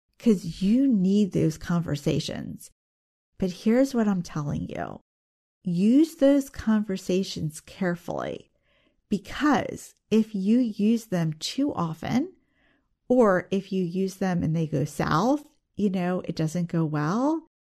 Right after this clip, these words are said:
then that conversation just becomes another brick in between the two of you,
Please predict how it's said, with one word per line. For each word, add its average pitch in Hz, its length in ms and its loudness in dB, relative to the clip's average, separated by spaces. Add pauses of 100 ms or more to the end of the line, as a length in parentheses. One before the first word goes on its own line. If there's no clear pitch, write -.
(320)
then 208 200 4
that 175 320 -2
conversation 208 1120 0 (500)
just 214 280 0
becomes 202 680 -2
another 175 380 0
brick - 600 -8
in 160 140 0
between 147 440 -4
the 147 100 -2
two 143 200 -6
of 139 200 -4
you, 73 320 -4